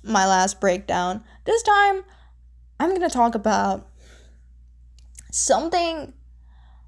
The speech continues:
that kinda makes sense, but doesn't. Okay, <laughs> that, this already is starting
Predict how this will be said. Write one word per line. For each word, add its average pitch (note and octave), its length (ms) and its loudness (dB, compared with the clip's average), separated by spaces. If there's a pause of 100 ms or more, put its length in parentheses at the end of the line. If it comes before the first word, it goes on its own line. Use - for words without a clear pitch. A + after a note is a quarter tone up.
(960)
that C4 300 4
kinda G#4+ 220 0
makes A3+ 280 -2
sense, - 880 -2 (120)
but G#3+ 220 0
doesn't. - 480 -2 (300)
Okay, B3 520 2
<laughs> - 40 -8
that, A#3 380 4 (460)
this A4+ 200 2
already G#3 420 2
is G3+ 140 -4
starting F#3+ 500 0